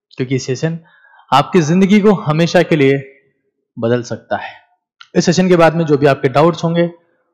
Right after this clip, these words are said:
वो मैं <clears throat> one by one आपसे discuss करूंगा। इस session में कुछ क्रांतिकारी चीजें हम लोग discuss करने वाले हैं, जो आप यहां पर समझ सकते हैं one by one। कुछ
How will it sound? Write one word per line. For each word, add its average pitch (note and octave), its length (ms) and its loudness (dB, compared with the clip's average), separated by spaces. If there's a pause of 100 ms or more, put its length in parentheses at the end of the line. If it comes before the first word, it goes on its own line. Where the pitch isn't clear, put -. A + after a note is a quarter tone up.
(140)
वो D3 100 2
मैं D3+ 380 -2 (400)
<clears throat> E3 220 -2 (240)
one D3+ 200 2
by C#3+ 160 6
one C3+ 240 0 (140)
आपसे B2+ 360 0
discuss - 680 -10
करूंगा। A#2+ 340 -6 (1700)
इस G#3 100 4
session A3+ 200 4
में A#3+ 120 8
कुछ - 320 0 (480)
क्रांतिकारी G3 540 4
चीजें F#3 320 4
हम E3+ 160 2
लोग E3+ 220 2
discuss D3 320 0
करने D3+ 280 0
वाले C3+ 220 4
हैं, C3+ 480 -6 (500)
जो C3 120 0
आप B2 220 4
यहां C3 240 0
पर C3 420 -2
समझ C3 200 -2
सकते C#3+ 320 -4
हैं C3+ 180 0
one B2 200 -4
by B2 260 0
one। C3+ 140 -6 (600)
कुछ - 320 -8